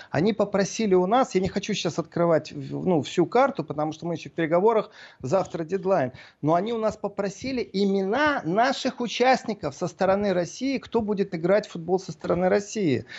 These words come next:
Конечно, мы не дали, потому что получается это предварительная цензура. А действительно ли они политически благонадёжные?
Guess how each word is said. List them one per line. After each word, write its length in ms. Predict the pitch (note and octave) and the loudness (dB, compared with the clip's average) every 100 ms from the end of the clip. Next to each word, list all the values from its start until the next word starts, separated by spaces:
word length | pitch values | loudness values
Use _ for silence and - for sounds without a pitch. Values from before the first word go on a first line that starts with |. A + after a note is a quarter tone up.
| - - | -16 -2
Конечно, 420 | D#3+ A3+ B3+ A3+ | 2 4 2 2
мы 140 | A3 | 2
не 100 | A3+ A3 | 2 2
дали, 280 | G#3+ E3 | 4 4
потому 340 | B2+ C#3 E3 F#3+ | 0 -4 -6 -6
что 140 | - | -8
получается 640 | - F3+ F3+ - B3+ - F#3 | -6 -4 -2 4 4 4 -4
это 100 | E3 | -4
предварительная 800 | F3+ D#3+ G3 A#3 - A3 A3 | -6 0 2 2 -2 -4 -4
цензура. 720 | G#3+ A3+ A#3 G#3 B3 F3+ A2+ - - - | -4 -4 -4 0 2 4 4 0 -12 -4
А 100 | C#3 | 0
действительно 640 | D#3+ - B3 C#4+ A#3+ G#3+ G3 | 0 -2 -2 -2 0 0 2
ли 160 | F#3+ | 4
они 400 | G3 F3+ G3+ C#4 | 4 4 2 0
политически 720 | - F3 F3+ F3 A#3+ - - F3+ | -2 -2 -2 -2 -6 -8 -12 -4
благонадёжные? 1120 | F3 F3+ G#3 A#3 G#3+ C4+ G#3 B2 B2 A#2 G#2+ | -2 2 2 0 2 4 4 2 -4 -4 -10